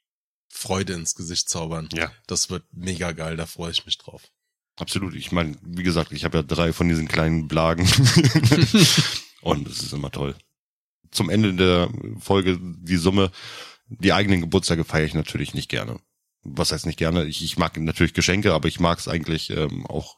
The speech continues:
Speaker 2: an diesem Tag in Ruhe gelassen zu werden, obwohl man immer morgens mit einem besonderen Gefühl aufwacht.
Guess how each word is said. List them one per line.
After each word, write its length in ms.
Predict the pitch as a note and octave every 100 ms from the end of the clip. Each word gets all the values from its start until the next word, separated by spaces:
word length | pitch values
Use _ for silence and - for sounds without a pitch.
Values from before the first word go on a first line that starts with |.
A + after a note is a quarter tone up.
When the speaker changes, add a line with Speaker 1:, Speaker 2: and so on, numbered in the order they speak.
| -
Speaker 2:
an 120 | E2+
diesem 160 | D2 D#2
Tag 220 | E2+ -
in 160 | - E2+
Ruhe 180 | G2+ F#2+
gelassen 320 | F2+ E2+ D#2+
zu 100 | E2
werden, 180 | E2+ E2
obwohl 340 | G2 F2 G#2
man 200 | A#2+ A#2+
immer 180 | G#2 F#2+
morgens 320 | F#2 F#2 A2+
mit 120 | - F2
einem 140 | E2+
besonderen 440 | D#2 D#2+ F#2+ F#2 E2
Gefühl 280 | D#2+ - -
aufwacht. 400 | - - -